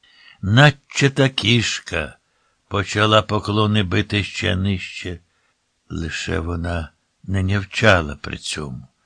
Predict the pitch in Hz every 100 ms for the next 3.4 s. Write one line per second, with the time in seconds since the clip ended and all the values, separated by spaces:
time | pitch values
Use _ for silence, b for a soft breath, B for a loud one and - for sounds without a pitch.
0 | _ _ - 135 151 - 160 143 - 127
1 | 117 110 95 95 117 110 - 110 104 104
2 | 104 104 98 92 98 113 131 131 107 123
3 | 127 123 120